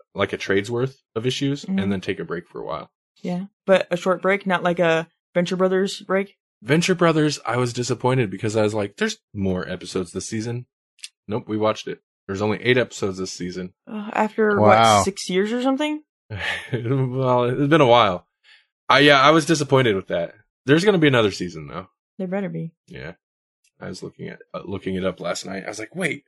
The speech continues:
Speaker 1: was that seriously all?" It was slightly anticlimactic, but even they're like, "Yeah, we know.
Speaker 2: Yeah.
Speaker 1: We were gonna do this other thing. We didn't get it done. We decided we're gonna do this and save the other thing for a special or next season."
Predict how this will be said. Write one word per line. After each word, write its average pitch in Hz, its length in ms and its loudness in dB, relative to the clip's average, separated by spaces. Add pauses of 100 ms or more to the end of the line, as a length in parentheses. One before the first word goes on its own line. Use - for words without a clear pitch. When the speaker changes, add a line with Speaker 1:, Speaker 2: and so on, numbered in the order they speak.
(240)
Speaker 1:
was 107 120 -8
that 226 160 2
seriously 156 420 -4
all?" 147 340 -2 (560)
It - 80 -6
was 104 120 -2
slightly 113 380 2
anticlimactic, 95 840 -8 (100)
but - 120 -6
even 95 260 -4
they're 92 200 -2
like, 92 240 -2
"Yeah, 113 120 0
we 98 120 0
know. 78 200 -14 (460)
Speaker 2:
Yeah. - 120 -12
Speaker 1:
We 127 140 8
were 135 80 8
gonna 147 160 6
do 139 160 6
this 131 160 2
other 123 180 4
thing. 117 260 0
We 104 80 2
didn't 110 200 -2
get 107 120 0
it 90 100 -6
done. 98 260 -2
We 95 80 -4
decided 95 420 -4
we're 95 120 -8
gonna 92 180 -8
do 90 140 -6
this 98 340 0
and 87 140 -8
save 92 180 -4
the 90 140 -4
other 90 160 -4
thing 87 240 -8
for - 120 -8
a 85 60 -10
special 92 400 -8
or 85 200 -4
next 82 260 -8
season." - 320 -20